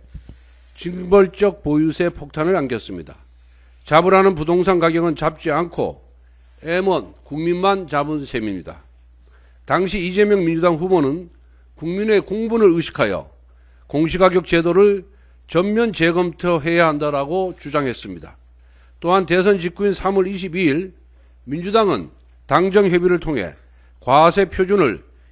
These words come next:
이천이십 년 기준으로 완화할 것을 정부에 요구한 바가 있습니다. 하지만 민주당 정권은 모든 분-, 부담을 다음 정부로 넘겼고, 민주당은 선거 끝나기가 무섭게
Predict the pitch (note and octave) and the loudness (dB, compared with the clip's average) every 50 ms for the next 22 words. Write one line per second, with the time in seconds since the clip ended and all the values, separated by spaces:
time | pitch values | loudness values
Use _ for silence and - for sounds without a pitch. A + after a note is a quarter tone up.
0 | _ - F3 F#3 E3+ - G3 F3 E3+ E3 D#3 F3+ F3+ F3+ F3+ F3 D3+ D3+ D3+ E3 | _ -14 -14 -12 -4 -2 -2 -2 -2 -4 -4 -2 0 0 0 0 -2 -4 -4 -2
1 | E3 D#3+ D#3+ F3 F#3 F#3 F#3 E3+ - - _ _ _ _ _ _ - B2 D3 F3 | -2 0 0 0 0 0 -2 -4 -8 -16 _ _ _ _ _ _ -4 -2 0 2
2 | G3 G#3 G#3 G#3 G3+ G#3 G3+ F#3 E3 D3+ G#2+ E2 C#2 - _ - C#3+ D3 D3+ D3+ | 4 4 4 4 4 2 -2 -4 -4 -4 -6 -8 -12 -18 _ -10 -8 -8 -8 -4
3 | D#3+ F3 F#3 F#3 E3 D3 D3+ D3+ D3 D3+ D3 C3+ C3 C#3+ D3+ F#3 F3 B2+ - - | -2 0 0 0 0 -2 -4 -2 -2 -2 -2 0 0 0 0 0 -2 -2 -4 -8
4 | A#2 G#2 F2+ E2+ E2 D#2+ - _ _ _ _ _ _ _ _ _ _ _ _ _ | -12 -14 -14 -14 -16 -20 -20 _ _ _ _ _ _ _ _ _ _ _ _ _
5 | _ - - E3+ F3 F#3+ F#3+ F#3 F3 E3+ E3+ E3+ F3+ F#3+ F#3+ F#3+ E3 F3 F#3 F3+ | _ -4 -2 0 0 2 2 2 0 0 -4 -4 -2 -2 -2 -2 -2 -4 -4 -4
6 | E3+ G3+ F#3+ F3 C#3 G2+ D2+ D2+ - B2 C#3+ E3+ F#3 G3+ G#3+ G3+ A#3 A#3 G#3+ G#3 | -4 -4 -4 -2 -4 -6 -10 -14 -10 -6 -4 -2 0 0 0 -2 -4 -6 -4 -4
7 | G#3 G#3 F#3 - - - - F#3+ G3+ A3 G3+ E3 B2+ F#2+ D2+ C#2+ - - _ _ | -6 -6 -8 -12 -18 -16 -12 -2 2 2 4 4 2 -2 -4 -8 -16 -20 _ _
8 | _ _ _ _ - C#3 D#3 E3+ E3+ E3+ F3 D#3+ E3 D#3 D#3 D#3+ E3 D#3 C#3+ D3+ | _ _ _ _ 2 4 6 6 6 4 2 0 -2 0 0 -2 -2 0 0 -2
9 | F3 F3 F#3 E3+ - - G#2+ E2+ D2 - - - - _ _ _ - - - _ | 0 0 0 0 0 -4 -8 -8 -8 -10 -16 -20 -20 _ _ _ -20 -20 -20 _
10 | _ - A2+ C#3+ D#3+ E3 E3+ E3 F#3+ F#3+ G#3 G3 D#3 C3+ D3 F3+ F3+ E3 - _ | _ -6 -4 -2 -2 -2 -4 -2 0 2 2 4 4 2 0 -2 -6 -12 -20 _
11 | _ _ _ _ _ - - - F#3+ G3+ G#3+ G#3+ G#3+ G#3 - G3+ G3 G3+ G#3 G#3+ | _ _ _ _ _ -20 -10 -8 -6 -4 -2 -2 -2 -2 -4 -6 -4 -2 -2 -2
12 | G#3+ G#3+ G#3 G3+ F3+ F#3 G3 A3 F#3+ - - A#2+ G2 E2+ D#2 | 0 0 -2 -2 -4 -4 -6 -6 -8 -6 -6 -6 -6 -6 -10